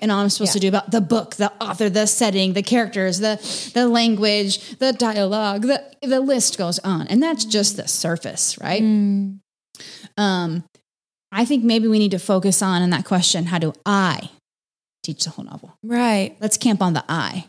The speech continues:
Speaker 2: Right.
Speaker 1: Not to be self-serving, not
Speaker 2: Sure.
Speaker 1: to be self-absorbed, but I think the question focus isn't the novel, but it's how do I teach the novel?
Speaker 2: Mm.
Speaker 1: Now,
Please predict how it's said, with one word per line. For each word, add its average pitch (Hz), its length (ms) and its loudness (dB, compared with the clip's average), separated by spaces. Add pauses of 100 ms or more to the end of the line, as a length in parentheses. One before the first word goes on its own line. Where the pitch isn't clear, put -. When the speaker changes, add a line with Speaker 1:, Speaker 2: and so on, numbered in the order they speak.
Speaker 2:
Right. 220 300 -2 (120)
Speaker 1:
Not 302 280 -2
to 392 80 2
be 359 120 0
self-serving, 185 920 -2
not 220 160 2
Speaker 2:
Sure. 262 80 -2
Speaker 1:
to 262 80 -2
be 233 100 2
self-absorbed, 175 880 -2 (460)
but 220 180 -2
I 220 80 0
think 277 220 0
the 226 80 -2
question 190 1080 0 (580)
focus 214 480 2
isn't 202 560 0 (100)
the 175 80 -10
novel, 190 460 -2
but 233 80 -2
it's 240 120 -2
how 208 160 -2
do 185 200 0
I 185 160 0
teach - 300 -2
the - 60 -4
novel? 165 440 -4
Speaker 2:
Mm. 202 600 -10
Speaker 1:
Now, 226 220 0